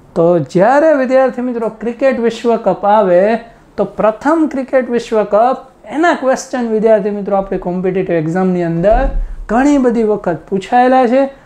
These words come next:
અને જ્યારે બી ક્રિકેટ વિશ્વ કપ ભણતા હોય તો એનું પ્રથમ અને લાસ્ટ તો આપણને ખબર જ હોવી જોઈએ.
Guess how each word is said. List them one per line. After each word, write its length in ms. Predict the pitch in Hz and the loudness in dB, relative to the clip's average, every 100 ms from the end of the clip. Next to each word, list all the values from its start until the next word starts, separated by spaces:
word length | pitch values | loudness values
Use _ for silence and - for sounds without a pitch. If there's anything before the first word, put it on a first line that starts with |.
| _ | _
અને 140 | 160 156 | -4 -2
જ્યારે 340 | 147 180 285 | 0 2 2
બી 140 | 359 339 | 2 0
ક્રિકેટ 420 | 294 277 277 262 | 0 -2 -2 -2
વિશ્વ 320 | 254 240 233 | -4 -2 -2
કપ 140 | 220 | -2
ભણતા 420 | 190 180 196 175 170 | -4 -2 -4 -2 0
હોય 300 | 165 202 233 | 2 2 2
તો 380 | - - - | -4 -20 -8
એનું 220 | 240 240 - | -4 -4 -2
પ્રથમ 500 | 196 202 - 294 285 | -4 -2 -2 -2 -2
અને 200 | 269 220 | -2 0
લાસ્ટ 460 | 180 190 190 - | 0 0 -2 -6
તો 60 | 185 | -2
આપણને 420 | 175 - 175 175 - | -2 -4 -8 -8 -8
ખબર 600 | 165 160 165 175 247 285 | -8 -4 -2 0 2 2
જ 80 | 277 - - | -4 -16 -10
હોવી 320 | 165 165 170 | -6 -2 -2
જોઈએ. 500 | 156 196 226 180 156 | 0 2 2 0 -2